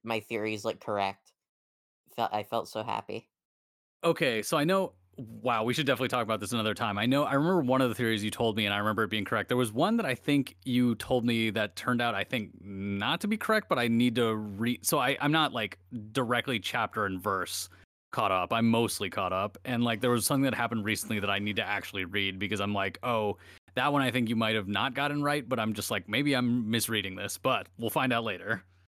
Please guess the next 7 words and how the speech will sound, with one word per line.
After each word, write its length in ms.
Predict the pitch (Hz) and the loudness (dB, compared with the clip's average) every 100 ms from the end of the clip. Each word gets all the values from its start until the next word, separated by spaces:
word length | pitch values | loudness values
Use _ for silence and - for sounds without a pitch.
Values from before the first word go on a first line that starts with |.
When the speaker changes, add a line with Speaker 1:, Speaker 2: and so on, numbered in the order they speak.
| _ | _
Speaker 1:
Yeah, 360 | 123 135 120 90 - - | -6 0 0 0 -6 -2
I, 240 | 113 117 - | 0 2 0
I 100 | 123 | -2
hate 240 | 131 127 | -2 -6
talking 340 | - 120 127 117 | -2 -4 -4 -8
in 160 | 107 107 | -8 -6
vagaries, 800 | 98 101 101 95 98 107 - | -6 -6 -6 -8 -10 -14 -20